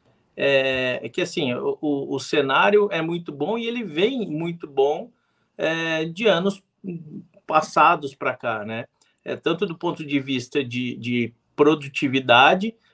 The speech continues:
a gente, nós tivemos algumas quebras é, pontuais na, na, na, na nossa visão. Esse ano teve no Rio Grande do Sul, teve um pouquinho no, no oeste do Paraná, pouquinho não, né? É relativamente grande no, no, no oeste do Paraná,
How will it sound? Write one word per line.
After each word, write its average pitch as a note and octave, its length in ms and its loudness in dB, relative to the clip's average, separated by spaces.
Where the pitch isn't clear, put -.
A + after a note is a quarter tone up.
a G#2 60 -10
gente, A#2 220 -8
nós B2+ 260 -4
tivemos D3 420 2
algumas C3+ 540 0
quebras C3 680 2
é, A#2 560 -2
pontuais D3 840 2
na, A#2 260 -10
na, A#2 260 -8
na, A2 280 -8
na G#2+ 320 -6
nossa A#2 300 -6
visão. A2+ 520 -2
Esse G#2+ 260 -10
ano C3+ 180 -2
teve B2+ 440 4
no A2 200 -10
Rio A2+ 140 -16
Grande A#2+ 240 -14
do - 40 -20
Sul, E3 240 -4
teve A#2+ 200 -12
um B2 60 -14
pouquinho B2 400 -6
no, A#2 180 -6
no A#2 120 -8
oeste A#2 200 -4
do A#2+ 60 -16
Paraná, B2 360 0
pouquinho F3 380 -4
não, D3 180 0
né? A#2 240 -6
É A2+ 100 -4
relativamente C3+ 580 2
grande C3 240 0
no, C3 180 -2
no, A#2+ 280 0
no A#2+ 140 0
oeste B2 240 0
do C3 80 -2
Paraná, B2+ 680 4